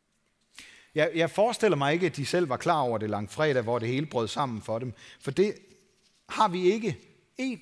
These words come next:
eneste beretning om, at der var nogen af dem, der forstod det før noget tid efter. Nok havde de hørt og set meget fantastisk, men det var højst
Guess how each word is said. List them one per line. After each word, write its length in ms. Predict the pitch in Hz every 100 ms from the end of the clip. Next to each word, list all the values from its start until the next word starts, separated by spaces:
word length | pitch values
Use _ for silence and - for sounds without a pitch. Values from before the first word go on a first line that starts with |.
| -
eneste 540 | 202 233 240 - 175
beretning 680 | - 156 147 170 - 131 113
om, 200 | 131 113 - _ _ _ _ _ _ _
at 180 | - 151
der 60 | 170
var 160 | 156
nogen 320 | 196 185 202 180
af 100 | 147
dem, 120 | 170
der 120 | 139
forstod 460 | - 131 - 190 139
det 160 | 98 - _ _ _ _ _ _ _ _ _
før 220 | - 110
noget 200 | 104 98
tid 220 | - 147
efter. 280 | 120 139 - - _ _ _ _ _ _ _ _ _ _ _ _ _ _ _ _ _ _ _ _ _ _ _ -
Nok 260 | 139 180
havde 160 | - 175
de 140 | 156
hørt 300 | 123 220 202
og 100 | 147
set 320 | 120 196 196 139
meget 300 | 131 151 170
fantastisk, 720 | 135 - 156 147 156 - - - - -
men 180 | 151
det 120 | 165 175
var 100 | 165
højst 540 | 185 226 214 - -